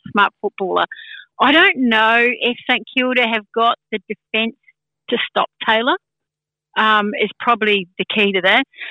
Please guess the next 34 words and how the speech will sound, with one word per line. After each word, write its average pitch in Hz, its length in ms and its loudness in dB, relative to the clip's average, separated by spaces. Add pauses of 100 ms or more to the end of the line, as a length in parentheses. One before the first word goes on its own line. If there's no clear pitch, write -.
(180)
And 254 160 4
the 302 120 6
only, 302 300 4
I 240 120 2
guess 262 220 -4
the 262 120 -2
only 226 260 -2
benefit 226 480 -4
for 233 80 -6 (100)
St 220 220 -2
Kilda, 220 200 0
I'm 214 60 -2 (160)
sorry, 208 180 2 (100)
Taylor 202 240 2
Harris, 190 300 2 (140)
but 196 160 -4 (340)
she - 180 -10
just, - 140 -12 (300)
her 220 160 -2 (120)
set 220 120 0
shots - 340 -2
are 185 80 -8
just 175 180 -8
off, 165 200 0 (600)
just 208 220 -2 (300)
completely 190 540 -2
off. 185 180 0 (720)
Um, 175 460 2 (480)
so 247 80 4
if 277 240 4
she 302 80 2
does 294 240 2
mark 240 320 4
it, 233 180 0